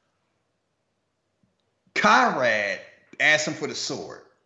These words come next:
Why he using the sword?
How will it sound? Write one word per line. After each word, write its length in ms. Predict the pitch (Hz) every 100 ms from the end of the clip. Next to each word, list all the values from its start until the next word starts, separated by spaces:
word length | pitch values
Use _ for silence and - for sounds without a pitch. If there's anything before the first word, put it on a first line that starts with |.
| _ _ _ _ _ _ _ _ _ _ _ _ _ _ _ _
Why 260 | 104 160 214
he 160 | 214 202 139
using 280 | 135 220 127
the 80 | 92
sword? 420 | - 82 73 52